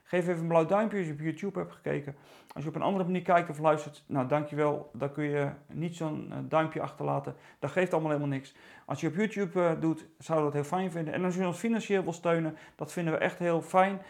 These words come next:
Want we hebben ook gewoon onze financiële verplichtingen. En we vinden het fijn als je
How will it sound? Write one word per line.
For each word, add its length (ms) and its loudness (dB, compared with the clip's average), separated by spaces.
Want 180 -2
we 60 0
hebben 200 0
ook 140 0
gewoon 360 0
onze 340 -6
financiële 560 -6
verplichtingen. 600 -10
En 120 -8
we 60 -10
vinden 160 -6
het 100 -10
fijn 300 2
als 160 -4
je 200 -2